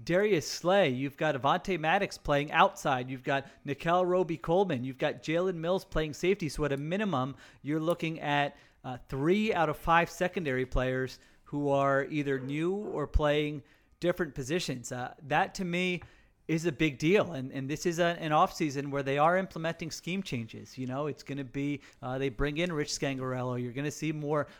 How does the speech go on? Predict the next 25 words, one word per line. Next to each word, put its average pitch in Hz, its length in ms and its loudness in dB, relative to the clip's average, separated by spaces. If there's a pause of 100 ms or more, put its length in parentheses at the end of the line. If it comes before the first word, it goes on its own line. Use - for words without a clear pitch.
uh, 127 180 0
bootlegs, 135 640 -4
more 135 220 -6
Q 147 240 -4
B 139 140 -2
movement, 131 580 -6 (240)
uh, 120 320 -8 (180)
on 143 180 2
offense. 143 440 2
And 131 140 -4
then 131 100 -4
defensively, 147 800 -4 (240)
we'll 147 220 2
see. 170 280 4
But 117 160 -8
it 117 120 -10
certainly 147 300 -4
sounds 147 360 0
like 143 160 0
they're 143 120 -4
gonna, 135 340 -2 (240)
uh, 120 260 -2
move 143 240 -2
towards 147 320 -6
more 143 360 -2